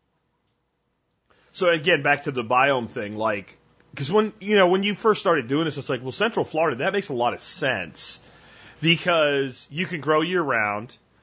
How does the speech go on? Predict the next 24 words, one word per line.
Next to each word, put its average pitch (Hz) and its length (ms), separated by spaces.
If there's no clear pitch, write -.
Um, 131 720
you're 147 180
not 156 360
gonna 143 160
freeze 139 480
to 113 80
death. 87 500
It 139 240
does 143 200
get 123 160
very 113 240
hot, 117 440
but 156 420
especially 254 680
if 190 120
you 175 120
don't 170 300
have 165 340
access 151 720
to 127 760
a-, 170 160
abundant 175 680
quality 156 580
fish, 139 1000